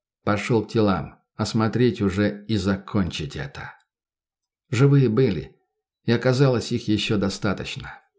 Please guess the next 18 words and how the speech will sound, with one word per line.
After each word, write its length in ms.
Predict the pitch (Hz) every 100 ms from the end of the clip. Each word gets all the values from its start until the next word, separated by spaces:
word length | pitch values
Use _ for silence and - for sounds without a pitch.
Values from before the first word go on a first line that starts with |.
| _ -
Они 280 | 110 139 147
шевелились, 720 | 156 147 139 143 120 104 - -
хрипели, 680 | 117 117 120 117 104 80 - -
судорожно 720 | - 151 131 131 113 123 117
дергались, 720 | 101 120 110 98 90 85 - -
пытаясь 360 | 107 110 104
выбраться 440 | 110 123 113 110 107
из-под 420 | 104 - 104 -
придавивших 720 | 107 107 107 110 104 104 -
их 160 | 98 -
тел, 380 | 113 104 - - _ _ -
стонали 540 | - 117 117 127 113
разноголосо. 920 | 95 95 92 92 85 80 69 - - - _ _ _ _ -
Данил 280 | 120 147 151
даже 240 | 147 143
удивился 540 | 147 139 143 139 120
как-то 280 | 117 120 123
отстраненно. 800 | 113 - 110 107 107 90 78 -